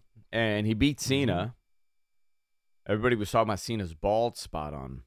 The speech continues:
Speaker 1: social media. That was a big takeaway here. Uh,
Speaker 2: Yeah.
Speaker 1: listen, man, you know, the dude's still going. He did his John Cena match. He, he put over this kid in the opener. I'm sure he had a blast. My kids loved it. They had a,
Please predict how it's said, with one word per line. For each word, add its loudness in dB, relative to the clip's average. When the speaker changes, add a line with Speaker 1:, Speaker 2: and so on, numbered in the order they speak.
Speaker 1:
social -10
media. -10
That -2
was -4
a -16
big -8
takeaway -6
here. -6
Uh, 0
Speaker 2:
Yeah. 4
Speaker 1:
listen, 4
man, 4
you 4
know, 4
the 0
dude's -2
still 4
going. 6
He -4
did 2
his 2
John 6
Cena 0
match. 2
He, 0
he -4
put 2
over 8
this 2
kid 2
in 0
the 6
opener. 6
I'm -2
sure 2
he 4
had 4
a -4
blast. 2
My 2
kids -2
loved -4
it. 0
They 2
had 4
a, -2